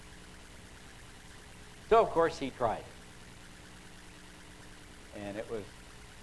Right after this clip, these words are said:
on a weekend when we were gone, and we came home to find a nice three-by-three hole in our bedroom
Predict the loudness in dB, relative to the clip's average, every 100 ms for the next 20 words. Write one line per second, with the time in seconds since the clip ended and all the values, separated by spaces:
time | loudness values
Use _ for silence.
0 | 2 6 8 8 6 4 4 2 0 2
1 | 2 4 4 4 -2 -12 -2 4 6 6
2 | 4 0 0 0 0 0 0 0 0 2
3 | 2 0 4 4 2 -6 -12 -12 -12 -10
4 | -10 -10 -12 -12 -12 -10 -10 -10 -10 -10
5 | -10 -6 2 2 4 2 2 0 0 8
6 | 8 10 6 2 -4 -8 -8 -2 0 0
7 | -4 -10 -12 -12 0 2 2 0